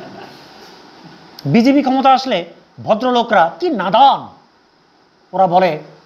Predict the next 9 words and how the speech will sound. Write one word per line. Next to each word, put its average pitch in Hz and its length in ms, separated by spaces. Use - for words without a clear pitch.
"কর্পোরেটের 202 460
সঙ্গে 180 240
আঁতাত 143 320
হয়েছে।" 113 240
আমার 160 220
কথা 165 160
বিশ্বাস 175 360
না 185 120
হলে 151 160